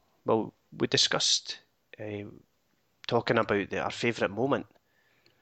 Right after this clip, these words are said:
But I was gonna kinda bend the rules a wee bit, if that's okay. And I was gonna say the favourite moments. Now, I did consider the, the Celtic semi-final. I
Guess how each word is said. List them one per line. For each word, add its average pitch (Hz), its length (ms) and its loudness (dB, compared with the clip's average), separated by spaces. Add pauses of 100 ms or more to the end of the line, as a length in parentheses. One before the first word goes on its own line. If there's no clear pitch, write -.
(140)
But - 160 0 (200)
I - 100 4
was 127 160 2
gonna 107 220 -2
kinda 98 380 -8
bend 110 260 0
the 104 80 0
rules 117 300 -2
a 110 60 2
wee 104 120 -2
bit, - 220 -6
if - 140 -12
that's 101 280 -2
okay. 98 420 -6 (360)
And 98 120 0
I 107 80 4
was 113 140 0
gonna 101 180 -4
say 101 240 0
the - 100 -8
favourite 101 440 -2
moments. 110 640 0 (800)
Now, 104 220 2 (560)
I 117 120 -8
did 123 240 0
consider 110 560 2 (680)
the, 92 420 -2 (100)
the - 60 -10
Celtic - 580 -2
semi-final. 104 800 -2 (520)
I - 480 -20